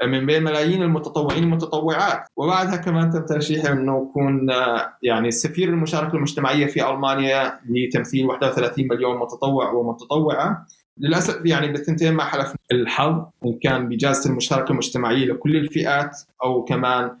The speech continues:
كأنه أكون سفير للمشاركة المجتمعية لتمثيل واحد وثلاثين مليون متطوع ومتطوعة. لكن بيكفيني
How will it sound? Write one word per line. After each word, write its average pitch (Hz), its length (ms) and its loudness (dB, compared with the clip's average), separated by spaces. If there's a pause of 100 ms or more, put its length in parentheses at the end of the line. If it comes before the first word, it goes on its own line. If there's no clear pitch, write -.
(300)
كأنه 117 880 0
أكون 147 280 0
سفير 147 600 0 (260)
للمشاركة 139 520 0
المجتمعية 131 520 0
لتمثيل 135 440 0
واحد 127 240 -2
وثلاثين 131 440 0
مليون 127 260 0
متطوع 123 380 -2
ومتطوعة. 151 760 -2
لكن 139 340 0
بيكفيني 170 760 0